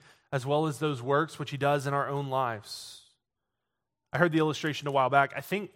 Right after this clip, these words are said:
it actually may have even been Stephen, uh, on Sunday morning one time. He told the story of this man who,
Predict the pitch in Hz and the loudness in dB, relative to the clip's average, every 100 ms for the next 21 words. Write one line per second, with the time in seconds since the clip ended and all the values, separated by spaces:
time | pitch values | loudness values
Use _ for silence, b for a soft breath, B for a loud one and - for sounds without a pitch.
0 | _ - 131 156 - 147 123 131 135 127 | _ -8 -4 -4 -4 -8 -4 -4 -4 -6
1 | 123 120 113 - - 156 135 131 131 - | -8 -8 -8 -8 -6 -4 -4 -6 -12 -14
2 | - 117 113 117 117 - 139 127 131 143 | -8 -6 -6 -8 -10 -6 -4 -2 0 0
3 | 127 120 113 117 110 120 147 _ _ _ | 0 -6 -8 -6 -6 -6 -14 _ _ _
4 | _ _ _ _ _ _ - 151 202 - | _ _ _ _ _ _ -2 2 2 4
5 | 175 170 143 - - 139 151 156 170 165 | 6 6 6 -4 -8 -6 2 4 4 2
6 | 151 139 | 0 -2